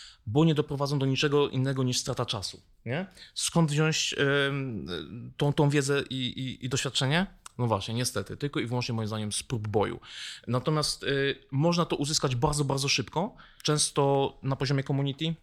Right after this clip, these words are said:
często na poziomie zespołu. Można przeprowadzić sobie taki warsztat tylko i wyłącznie w celu pozyskania jakiegoś, wiecie, know-how, może nie projektowego, tylko takiego skillowego,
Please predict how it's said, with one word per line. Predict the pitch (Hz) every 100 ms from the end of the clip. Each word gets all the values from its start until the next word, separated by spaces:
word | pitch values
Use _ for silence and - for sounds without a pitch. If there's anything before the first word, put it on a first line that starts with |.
| _ _ _
często | - 131 -
na | 127
poziomie | 127 131 127
zespołu. | 120 131 - 131 123 196 - _ - - - - _ _
Można | 127 151 170 156
przeprowadzić | - 143 131 131 127
sobie | 120
taki | 123 139
warsztat | 123 127 139 -
tylko | 170 175
i |
wyłącznie | 151 156 151 143
w |
celu | - 151 143
pozyskania | 135 - 147 143 - 156 151 135
jakiegoś, | 120 117 113
wiecie, | 113 101
know-how, | 107 123 120 110 107 110 113 -
może | 127 135
nie | 147
projektowego, | 156 170 170 139 110 104
tylko | -
takiego | 123 120 127
skillowego, | - - 147 127 107 151 247